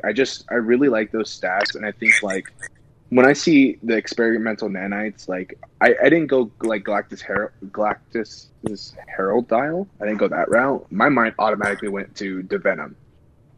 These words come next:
Um, and that's because, I mean, this guy has armor and robot. So for forty points, you have a Blaze Claw Flame, uh, Blaze Claws and Fangs, uh, can't talk today,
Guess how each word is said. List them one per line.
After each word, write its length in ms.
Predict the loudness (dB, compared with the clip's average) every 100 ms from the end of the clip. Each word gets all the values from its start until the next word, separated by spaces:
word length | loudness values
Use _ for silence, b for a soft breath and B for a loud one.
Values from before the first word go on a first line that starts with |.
| _ -2
Um, 300 | -2 -2 -6 -4
and 160 | 2
that's 180 | 2 2
because, 720 | -2 0 2 4 2 -2 -4 -6
I 40 |
mean, 140 | -4 -4
this 160 | -4
guy 220 | 0 2 2
has 320 | 0 -2 -4
armor 320 | -6 -4 -6 -8
and 300 | -10 -10 -8
robot. 420 | -8 -10 -12 -16 -20 -20 _ -8
So 160 | -6
for 100 | -6
forty 300 | 2 6 6
points, 420 | 4 -2 -2 -2 -2
you 100 | 0
have 140 | 0
a 60 | 0
Blaze 280 | 0 -2
Claw 220 | 0 0 0
Flame, 420 | -2 -4 -4 -8 -4
uh, 160 | -2 -2 -2
Blaze 260 | 0 0
Claws 560 | -2 -4 0 2 0 -4 -14
and 160 | -12 -10
Fangs, 560 | -8 -6 -6 -10 -14 -20 _ _ _ -14
uh, 140 | -6
can't 220 | -2 -2
talk 200 | 0 -2
today, 360 | -4 -8 -8